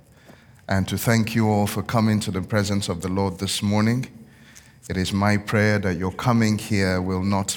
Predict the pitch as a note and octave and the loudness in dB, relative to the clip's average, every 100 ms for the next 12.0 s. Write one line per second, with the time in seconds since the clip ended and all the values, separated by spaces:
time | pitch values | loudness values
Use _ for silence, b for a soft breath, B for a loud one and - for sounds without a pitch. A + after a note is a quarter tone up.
0 | - G2+ F#2+ F2 F2 G2 G2 G2 - F#2+ | -4 -2 0 -2 -2 0 0 0 -2 -4
1 | F2 F2+ F#2+ F2+ - F2+ F2+ G2 F#2 - | -2 -2 -2 -4 -4 -4 -2 -4 -4 -2
2 | A2+ G2 D#2 - - - B B B B | 0 -2 -4 -6 -8 -12 B B B B
3 | B B B - B2 A#2+ A#2+ A2+ G#2 G#2+ | B B B -4 2 4 4 4 4 2
4 | G#2+ - G2 G2+ - - - - _ _ | 0 0 -4 -4 -10 -20 -20 -20 _ _
5 | _ _ G2+ G2+ C3 C3 A#2 G#2+ G#2 G2 | _ _ -6 2 4 4 2 2 2 0
6 | - A2 G#2+ - G2+ F#2+ F#2 F#2+ G#2+ G2+ | 0 0 0 -4 -4 0 0 0 0 0
7 | - - F2+ E2 F2+ E2 D2 D#2+ - - | -2 -4 -4 -4 -4 -4 -6 -12 -20 -20
8 | - - _ b b b b b b - | -20 -20 _ b b b b b b 0
9 | G#2 A2+ G#2 A#2+ A#2+ - A2+ A#2 A2 A2+ | 0 0 0 0 0 -4 0 2 4 4
10 | A2 G#2+ - G2 G2+ E2 A2+ A2 A2 G#2+ | 4 0 -2 -4 -4 0 0 2 0 0
11 | G#2 F#2+ G2 F#2+ F2 F#2 F#2 F#2 - - | -2 -2 -2 -2 -4 -4 -4 -2 -6 -8